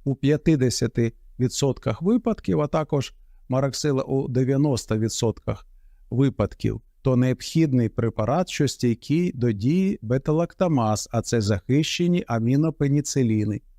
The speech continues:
які не так ефективні, м, по відношенню до штамів, що продукують бета-лактамази, як цефалоспорини третього покоління. На цьому слайді представлена класифікація бета-лактамаз.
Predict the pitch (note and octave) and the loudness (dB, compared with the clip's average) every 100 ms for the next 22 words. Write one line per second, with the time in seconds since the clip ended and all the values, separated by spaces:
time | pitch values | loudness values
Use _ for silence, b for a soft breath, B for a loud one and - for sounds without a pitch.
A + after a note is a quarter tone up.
0 | - - - C3+ G#3+ A3+ G#3+ D3+ C#3 D3 | -20 -10 -2 0 2 2 2 0 2 0
1 | - B2+ - C3+ B2+ B2 - - A#2+ A2+ | 0 0 2 2 2 0 -4 -2 0 0
2 | C3+ B2+ A#2+ B2 B2 - A#2 G#2+ A2 - | 0 0 2 2 2 2 2 2 -2 -2
3 | C#3 F3+ F#3+ E3 - B2+ A#2 G#2+ G#2 C#3+ | 0 2 2 0 -2 -2 0 0 -2 0
4 | F3 D#3+ A2+ C#3 D3+ C#3+ D3 - D3 A#2+ | 0 0 0 0 0 0 -2 -2 0 2
5 | F#2 F#2 - - - _ - A#2 - A#2 | 0 -2 -6 -12 -20 _ -4 -4 -2 -4
6 | G2+ G2+ G2+ - G2 A2 E3+ G3 - G#2 | -2 -2 -2 -2 0 2 2 2 0 0
7 | B2 D3 A2+ A#2+ - - F2 F2 E2+ - | 0 0 -2 -4 -8 -4 -2 -2 -4 -8
8 | - - - _ - - - - _ - | -14 -20 -20 _ -20 -20 -20 -20 _ -20
9 | _ _ _ - - C3 D#3+ A#3+ B3+ G3 | _ _ _ -20 -4 -2 0 2 4 2
10 | - C3 A2+ G#2 - C#3+ - - F#3 F#3+ | 2 0 2 0 0 -2 -2 0 0 2
11 | F#3 - D#3 - A#2+ A#2 - C#3 D#3 - | 0 0 -2 -2 -2 -2 -2 -4 -4 -4
12 | D#3+ G#2 A#2 - B2+ A#2 - G#2 E2+ D#2 | -2 -2 -2 0 -2 -2 -4 -4 -4 -8
13 | - | -12